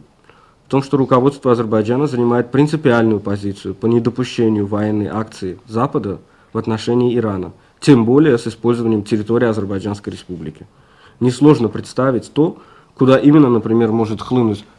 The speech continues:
поток беженцев из Южного Азербайджана в случае силового варианта развития вокруг ядерной программы Ирана. После победы исламской революции в Иране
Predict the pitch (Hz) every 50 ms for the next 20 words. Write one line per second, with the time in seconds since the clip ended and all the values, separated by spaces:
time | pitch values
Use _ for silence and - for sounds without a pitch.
0 | _ - 117 113 - 127 113 104 110 127 143 143 147 131 - 113 101 110 107 104
1 | 110 123 117 110 110 107 107 107 107 110 104 101 107 107 104 127 139 151 139 -
2 | - 123 123 - 123 107 - - 123 131 131 131 131 127 110 107 101 107 107 107
3 | 107 101 98 104 101 104 104 104 110 135 135 - 135 110 101 - - - - _
4 | _ _ - 113 110 - 127 117 - 123 120 113 104 113 107 107 101 104 104 104
5 | 101 101 104 104 101 101 107 117 120 104 87 76 - - - - - _ _ _
6 | _ _ - - _ _ _ _ _ _ _ _ _ _ _ _ _ _ - 120
7 | - - 139 135 - 127 127 160 185 180 160 123 - - 131 131 127 - - 117
8 | 113 113 113 117 127 135 131 - 110 104 104 107 123 147 160 151 107